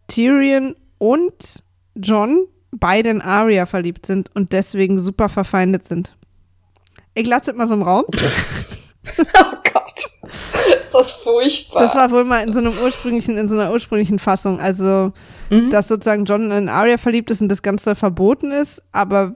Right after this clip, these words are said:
Speaker 1: was wir halt nicht, also was wir wissen und die aber nicht, dass sie eigentlich gar nicht verwandt sind.
Speaker 2: Ach so, mhm.
Speaker 1: Und Tyrion sich dann auch irgendwie in Arya verliebt und die deswegen sich dann spinnefeind sind.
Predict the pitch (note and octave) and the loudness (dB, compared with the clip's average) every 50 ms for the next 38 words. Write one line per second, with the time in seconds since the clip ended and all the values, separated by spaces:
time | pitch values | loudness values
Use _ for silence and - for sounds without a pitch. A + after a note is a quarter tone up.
0 | - _ _ - G3 G3+ F#3+ - - A3+ G#3 G3 - - G#3 A3+ A3 - - - | -12 _ _ -4 -2 -2 -2 0 0 2 2 2 0 0 -2 -4 -4 -6 -10 -16
1 | - - _ _ - - G3 F#3 G3+ F#3 F#3 G3+ G3+ - G#3+ G#3+ G3 G#3+ A3 - | -16 -18 _ _ -6 -4 -2 -2 -2 0 -2 -2 -2 -2 -2 -2 -2 -2 -2 -2
2 | A3+ G#3 G3 - G#3+ G3+ F#3 G3 G#3 G#3 G#3 G#3 - - G#3 G#3 - G#3 E3+ F#3+ | -2 -2 -2 -2 -2 -2 0 0 0 0 0 -2 -2 -2 -2 -2 0 0 0 0
3 | G3 G3 - G3+ G3 G3 G3+ - G#3 F3+ F3 F#3 F#3 F3+ - G3 G3 F3+ F3 - | 0 0 0 0 0 0 0 -2 -2 0 0 0 0 0 2 2 2 2 0 -2
4 | - _ _ _ _ _ _ _ _ _ _ _ _ _ _ _ - - F3+ F3 | -6 _ _ _ _ _ _ _ _ _ _ _ _ _ _ _ -8 -6 -6 -4
5 | - - F#3 F3+ F3+ - F3+ F3 E3+ F3 F#3 F#3 - - - - - - _ _ | -2 -2 -2 -2 -2 -2 -2 -2 -2 -2 -4 -6 -8 -12 -20 -20 -20 -20 _ _
6 | _ - A3 G#3 G#3+ - - A#3+ A#3 A#3 A#3+ A#3 A3+ A3 A3 G#3 - A3+ G3 C3+ | _ -4 -2 -2 -2 0 0 2 4 4 4 2 2 0 -2 -2 -2 -2 -2 0
7 | C3+ A3 A#3+ C#4 C4 C4+ C#4 B3 G#3+ - A3+ A#3 A#3+ A#3+ A#3 - - A#3+ A3 A#3 | -2 -2 0 0 0 0 0 0 0 0 0 2 2 2 2 0 0 -2 0 -2
8 | A3+ - F#3+ G#3 G3 G#3+ G3 G3+ G#3 - - A3 G#3 G#3 G#3 G#3+ G3+ - - - | -2 -2 -2 0 0 0 0 0 0 0 0 -2 0 0 0 -2 -2 -4 -4 -4
9 | - G#3+ G#3 G3 - - - G3+ G3 G3+ G3 - G3 F3+ F3+ F#3 G3 - F#3 F3 | -2 0 0 -2 -2 -4 -2 0 0 0 0 0 0 0 0 -2 -4 -4 -6 -6
10 | F#3+ - | -8 -10